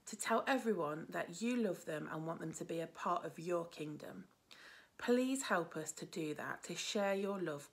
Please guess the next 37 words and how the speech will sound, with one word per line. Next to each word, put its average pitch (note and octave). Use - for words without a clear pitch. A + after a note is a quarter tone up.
with E3
everyone D3+
in F3
thought, A3
in E3+
word, F3
in D3+
action F#3
and E3+
in E3+
deed. -
We E3+
pray G#3
for G#3
all A3
of A3
the A#3+
people E3
that D#3+
are D#3+
still F3+
working D#3
at -
the E3+
moment. D3
We F#3
pray F#3
that F#3
you F3+
would E3+
be E3+
with G3
them G#3+
and D#3
keep F3+
them F3
safe. C3+